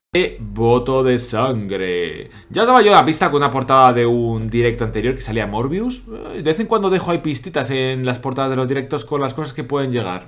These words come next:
Ya lo hice también con los X-Men, ¿eh? Mm, estad atentos a, a las portaditas, porque puede significar algo o no, porque no todas lo significan.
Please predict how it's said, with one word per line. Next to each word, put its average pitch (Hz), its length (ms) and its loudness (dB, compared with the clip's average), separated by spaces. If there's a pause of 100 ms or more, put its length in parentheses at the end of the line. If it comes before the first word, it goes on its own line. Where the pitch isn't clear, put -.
(120)
Ya 139 200 -2
lo 196 60 2
hice 185 100 0
también 156 180 -2
con 135 80 -2
los 117 140 0
X-Men, 113 380 -8
¿eh? 208 120 -12 (140)
Mm, 196 180 -10
estad 180 200 -2
atentos 147 340 -2
a, 131 240 8
a 135 40 6
las 135 140 2
portaditas, 117 640 -2 (240)
porque 135 220 0
puede 190 180 2
significar 151 400 -2
algo 143 320 0
o 135 160 4
no, 127 240 -2 (320)
porque 92 220 -6
no 101 100 -8
todas 107 220 -4
lo 98 80 -8
significan. 87 560 -10